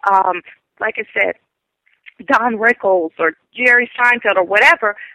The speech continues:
No, these are the women who are the pioneers.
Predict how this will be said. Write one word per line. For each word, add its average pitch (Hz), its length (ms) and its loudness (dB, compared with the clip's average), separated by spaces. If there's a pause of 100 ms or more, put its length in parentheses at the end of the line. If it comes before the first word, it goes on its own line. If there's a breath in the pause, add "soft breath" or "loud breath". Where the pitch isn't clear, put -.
No, 330 420 0 (800)
these 359 500 -4 (140)
are 320 160 2
the 240 120 -2
women 226 540 -2
who 240 160 0
are 254 60 4
the 233 80 -2
pioneers. 214 840 -4